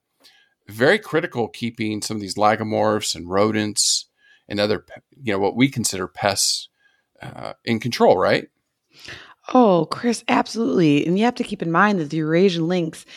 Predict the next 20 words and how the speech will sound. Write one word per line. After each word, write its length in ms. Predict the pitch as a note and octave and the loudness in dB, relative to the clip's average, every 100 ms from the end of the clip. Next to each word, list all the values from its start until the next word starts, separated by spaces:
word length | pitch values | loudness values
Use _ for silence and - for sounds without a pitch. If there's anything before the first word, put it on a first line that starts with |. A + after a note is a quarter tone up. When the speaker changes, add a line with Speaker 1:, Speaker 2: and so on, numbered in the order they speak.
| - - | -20 -10
Speaker 2:
is 200 | F#3+ E3+ G3 _ _ _ - | -8 -8 -12 _ _ _ -4
typically 400 | A#3+ C4 A#3 F#3 | -2 0 2 2
the 100 | D3+ | 0
third 380 | - G#3+ A#3 | -2 -2 -2
largest 460 | G3 F3+ F3+ E3+ - | 4 6 6 2 -4
carnivore 720 | - G3 F#3+ C#3 C3 B2 C3 _ _ | 0 2 2 -2 -2 -2 -4 _ _
throughout 360 | E3 D#3 D3 - _ | 0 4 4 0 _
most 360 | D#3+ D#3+ E3 D#3+ | -2 0 -2 -4
of 80 | |
the 100 | C#3 | -4
range. 500 | B2+ G#2+ - - - _ _ _ - - - - | -4 -4 -6 -12 -14 _ _ _ -20 -20 -20 -12
So 140 | - | -4
they 160 | F3 A3 | 2 2
can 360 | A3+ G#3+ F3 - | 2 0 -2 -6
really 880 | C4 D4 D4+ C#4+ C#4 C4+ B3+ A3 G#3 | 0 4 6 6 4 6 4 4 2
influence 960 | F#3 E3+ G3+ G3 D#3+ C#3 - - - - | 0 0 0 4 4 2 -2 -10 -16 -8
population 540 | E3+ E3+ E3 D#3+ - D#3 | -2 0 0 0 -2 -2
sizes 640 | D3+ C#3+ C#3+ C#3 C#3 B2+ - | 2 4 2 -2 -10 -12 0
of 240 | D3 C#3 | 0 0
these 480 | C3 C3 C3 C3+ C3 | -2 0 0 -2 -6